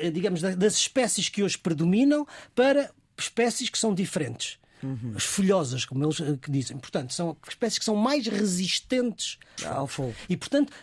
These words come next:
Speaker 1: redesenhar a paisagem de maneira a
Speaker 2: Portanto,
Speaker 1: que,
Speaker 2: não
Speaker 1: que os
Speaker 2: encher
Speaker 1: eco-,
Speaker 2: tudo de eucaliptos e de pinheiros.
Speaker 1: de, de pinheiros. E, portanto, redesenhar a paisagem de maneira que seja, os ecossistemas sejam mais equilibrados e
Speaker 2: Uhum.
Speaker 1: mais resistentes.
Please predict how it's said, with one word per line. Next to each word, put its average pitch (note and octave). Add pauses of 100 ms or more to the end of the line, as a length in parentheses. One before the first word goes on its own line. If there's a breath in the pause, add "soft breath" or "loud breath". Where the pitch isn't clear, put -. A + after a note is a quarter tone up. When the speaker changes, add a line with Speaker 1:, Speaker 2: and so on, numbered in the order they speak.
Speaker 1:
redesenhar A#3+
a F#3
paisagem A#3+ (200 loud breath)
de D#3
maneira A3+
a -
Speaker 2:
Portanto, D#3+
Speaker 1:
que, -
Speaker 2:
não A3
Speaker 1:
que A3
os A3+
Speaker 2:
encher A3
Speaker 1:
eco-, A3
Speaker 2:
tudo G#3
de D#3+
eucaliptos G#3
e G#3+
de -
pinheiros. D#3+
Speaker 1:
de, F#3+
de -
pinheiros. D#3
E, -
portanto, F#3+
redesenhar F#3+
a A#3+
paisagem C4
de A#3
maneira A3+
que -
seja, B3+
os F#3+
ecossistemas B3+
sejam A3
mais G#3
equilibrados G#3+ (240 loud breath)
e D#3+
Speaker 2:
Uhum. E3+
Speaker 1:
mais G3+
resistentes. -